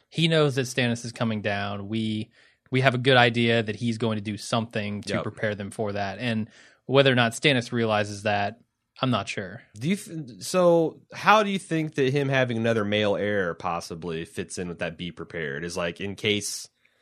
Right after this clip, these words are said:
Speaker 2: in case of crazy son, break Fat Walda? <laughs> I mean, like,
Speaker 1: <laughs>
Speaker 2: crack her open and get
Speaker 1: Or
Speaker 2: a,
Speaker 1: a
Speaker 2: get a, uh, another heir out of it? 'Cause he doesn't seem to be entire-, I mean,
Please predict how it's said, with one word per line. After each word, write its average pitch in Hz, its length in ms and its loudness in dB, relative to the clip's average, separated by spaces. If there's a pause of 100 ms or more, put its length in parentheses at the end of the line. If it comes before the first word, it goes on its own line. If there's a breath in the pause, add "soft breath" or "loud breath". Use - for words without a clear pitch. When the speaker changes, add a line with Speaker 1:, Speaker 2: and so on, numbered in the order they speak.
(240)
Speaker 2:
in 113 160 -4
case 123 340 2
of 107 120 -2
crazy 110 480 0
son, 113 640 -2 (880)
break 104 580 2
Fat 113 280 4
Walda? 110 580 2
<laughs> - 40 -14
I 98 100 -4
mean, 135 500 0
like, - 260 -4 (240)
Speaker 1:
<laughs> 208 240 -6
Speaker 2:
crack 139 280 8
her 135 160 6
open 127 380 4
and - 20 0
get 147 200 6
Speaker 1:
Or 147 40 8
Speaker 2:
a, 135 160 2
Speaker 1:
a 117 40 -4
Speaker 2:
get 117 180 2
a, 107 220 0
uh, 104 220 2
another 107 300 0
heir 117 240 4
out 120 160 4
of 123 120 -2
it? 120 60 -12
'Cause 143 140 0
he 226 100 2
doesn't 202 380 4
seem 175 260 -2
to 151 80 -4
be 143 260 0
entire-, 123 460 2 (260 soft breath)
I 143 40 0
mean, 151 200 2